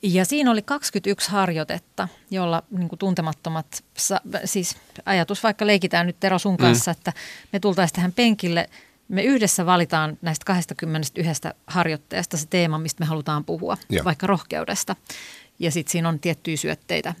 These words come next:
Speaker 1: Ja sit me lähdetään kerimään sitä auki. Ja, ää, tää rohkeus tuli mulle nyt esimerkkinä siitä syystä, että mä muistan esimerkiksi yhden keskustelun, joka, jonka kaksi ihmistä kävi.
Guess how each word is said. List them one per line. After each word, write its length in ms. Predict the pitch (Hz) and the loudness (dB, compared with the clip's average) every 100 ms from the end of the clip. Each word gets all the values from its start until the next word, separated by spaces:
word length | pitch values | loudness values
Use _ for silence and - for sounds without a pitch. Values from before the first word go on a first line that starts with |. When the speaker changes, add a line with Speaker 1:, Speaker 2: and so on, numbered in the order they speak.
| 214 _ _ | -14 _ _
Speaker 1:
Ja 280 | 196 170 160 - | -2 2 2 0
sit 200 | - 196 | -4 0
me 100 | 175 | 2
lähdetään 360 | 196 214 190 - | 2 2 2 2
kerimään 460 | 214 202 160 156 | 4 4 2 0
sitä 220 | 151 160 | 0 0
auki. 420 | 151 165 170 - - - - - - | 2 4 2 -2 -10 -12 -14 -16 -2
Ja, 280 | 185 185 - - - - - - | 4 4 4 -2 -20 -10 -8 -4
ää, 320 | 190 180 170 | 0 2 2
tää 180 | 170 185 | 4 4
rohkeus 440 | 233 - 214 175 | 4 4 2 0
tuli 180 | - 175 | 2 2
mulle 260 | 175 180 175 | 4 4 2
nyt 160 | 175 - - | 0 -4 -4
esimerkkinä 680 | 226 254 185 170 - 165 160 - _ _ _ - _ - - | 0 4 4 2 0 0 0 -4 _ _ _ -20 _ -12 -8
siitä 280 | - 240 196 | 0 2 2
syystä, 300 | 165 165 160 | 0 0 -2
että 140 | 170 | -2
mä 40 | 185 | 0
muistan 380 | 196 214 180 175 | 2 0 0 0
esimerkiksi 500 | 175 170 170 175 - | 0 0 -2 -4 -2
yhden 220 | 262 220 | 0 4
keskustelun, 720 | 202 202 175 - 165 165 160 - - - _ | 4 2 -2 -2 -2 0 -4 -10 -20 -20 _
joka, 200 | 165 - - | -8 -8 -4
jonka 220 | 170 160 | -4 0
kaksi 300 | 180 180 160 | -2 0 -2
ihmistä 320 | 165 160 - | 0 -2 -4
kävi. 360 | 156 165 151 | -2 0 0